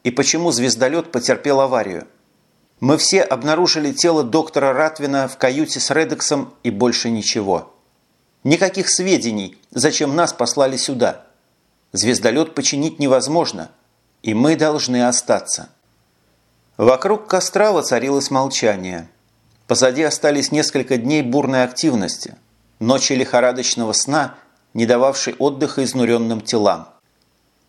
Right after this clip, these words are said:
Возле скалы были сложены контейнеры с припасами – которые им удалось отыскать в обломках звездолета.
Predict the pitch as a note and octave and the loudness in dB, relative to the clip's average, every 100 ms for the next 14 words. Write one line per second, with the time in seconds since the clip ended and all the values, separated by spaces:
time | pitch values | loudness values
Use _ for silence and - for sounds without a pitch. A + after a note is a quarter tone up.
0 | _ B2 E3 E3+ E3 - E3 E3 G3+ E3 | _ 4 4 4 0 0 0 2 2 2
1 | G#2 A#2+ A#2+ E3+ F3 E3 D3+ D3 C3+ B2 | 2 0 2 2 2 0 -2 -2 -4 0
2 | D#3+ D3+ C#3 C#3+ - D3 D3 D#3 - A2 | 0 2 0 -2 0 0 2 0 0 -6
3 | F2 - _ _ - B2 C#3+ B2 B2 B2 | -8 -14 _ _ 0 0 2 0 0 0
4 | D#3+ D#3+ A#2 A#2 C3 B2+ A#2+ B2 - E3+ | 0 0 2 2 2 0 0 -2 0 0
5 | E3 A#2 G#2 A#2+ A#2+ A2+ G2+ A2 G#2+ G2 | 0 0 0 0 -2 -4 -4 -2 -2 0
6 | G#2 G2+ - - | 0 0 -6 -12